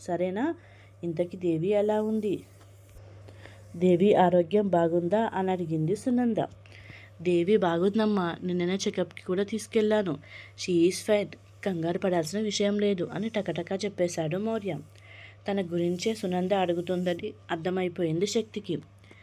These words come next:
"సరే, ఏవేవో పనుల మధ్య దేవిని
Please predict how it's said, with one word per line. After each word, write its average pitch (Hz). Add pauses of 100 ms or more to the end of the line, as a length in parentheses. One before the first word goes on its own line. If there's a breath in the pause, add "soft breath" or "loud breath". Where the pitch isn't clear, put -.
(280 loud breath)
"సరే, 185
ఏవేవో 170
పనుల 185
మధ్య 175
దేవిని 185